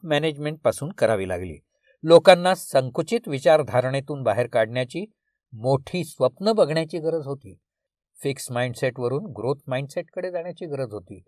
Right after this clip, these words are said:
लोकांनी स्वप्न बघण्यासाठी त्यांना स्वप्न दाखवण्याची गरज होती. सर्व डिपार्टमेंट्समधल्या लीडर्सना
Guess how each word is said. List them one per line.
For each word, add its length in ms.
लोकांनी 420
स्वप्न 360
बघण्यासाठी 640
त्यांना 340
स्वप्न 460
दाखवण्याची 680
गरज 280
होती. 300
सर्व 320
डिपार्टमेंट्समधल्या 1200
लीडर्सना 720